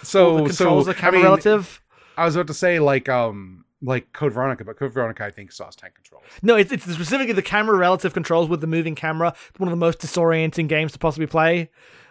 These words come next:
Speaker 1: Yeah.
Speaker 2: Um, s-, uh, but no, I, I think I do the boring thing. I make a new, straightforward, fixed, fixed angle, tank controls, survival horror game, like the old Resident Evils. It can be a Dino Crisis, I guess. I'll just make a new Di-, I will just make the traditional game,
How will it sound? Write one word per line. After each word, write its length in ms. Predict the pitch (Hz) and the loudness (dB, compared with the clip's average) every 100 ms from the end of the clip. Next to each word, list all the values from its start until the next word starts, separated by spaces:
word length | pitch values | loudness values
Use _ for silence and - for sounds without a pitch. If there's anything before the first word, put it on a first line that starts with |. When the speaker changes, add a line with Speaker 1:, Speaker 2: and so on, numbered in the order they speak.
| _ | _
Speaker 1:
Yeah. 200 | - 139 | -10 -8
Speaker 2:
Um, 200 | 135 147 _ _ - - _ _ | -8 -12 _ _ -20 -20 _ _
s-, 200 | - - - | -20 -16 -8
uh, 380 | 170 139 131 127 - - | -6 -4 -6 -10 -18 -2
but 220 | 202 220 | 4 4
no, 100 | 240 | 6
I, 240 | 254 269 294 220 | 6 6 4 0
I 80 | |
think 240 | 202 294 392 | -2 -2 0
I 120 | 233 | 0
do 180 | 202 254 | 0 -2
the 60 | 202 | -4
boring 220 | 381 226 | -4 -4
thing. 120 | 170 | -2
I 80 | 170 | 0
make 240 | 185 202 | 0 0
a 60 | 185 | 0
new, 400 | 170 190 190 185 - - | 0 2 4 2 -2 -12
straightforward, 680 | - 202 240 165 165 220 - _ | -2 -2 0 -2 0 -2 -4 _
fixed, 540 | - - 202 - - _ | -6 -2 -2 -4 -18 _
fixed 260 | - 226 - | -2 -2 0
angle, 300 | 185 180 185 | -2 0 -2
tank 300 | - 196 196 | 0 -2 -2
controls, 480 | 185 185 175 170 | -2 2 2 0
survival 280 | - 175 170 | -2 0 2
horror 180 | 156 165 | 2 2
game, 460 | 156 156 156 147 143 - - _ _ | 2 -2 -2 -6 -10 -16 -20 _ _
like 300 | 202 165 175 | -4 -2 0
the 120 | 170 | 2
old 140 | 170 156 | 2 4
Resident 260 | 156 156 | 2 0
Evils. 340 | 156 147 147 131 | -4 -2 -4 -6
It 120 | - | -6
can 100 | 165 | -2
be 100 | 156 | -2
a 40 | |
Dino 220 | 147 135 139 | -2 -4 -8
Crisis, 340 | 120 117 117 | -12 -14 -12
I 60 | 123 | -12
guess. 280 | 120 127 | -12 -12
I'll 140 | - 143 | -8 -8
just 160 | 147 | -6
make 220 | 139 151 147 | -4 -6 -4
a 20 | |
new 160 | 147 | -6
Di-, 140 | 147 139 | -6 -4
I 80 | 180 | 0
will 80 | 165 | 2
just 220 | 160 - - - | 0 -6 -14 -2
make 300 | 175 208 226 | 2 2 2
the 60 | |
traditional 360 | - 208 175 190 | -2 0 0 0
game, 500 | 175 165 156 147 | 2 2 0 -4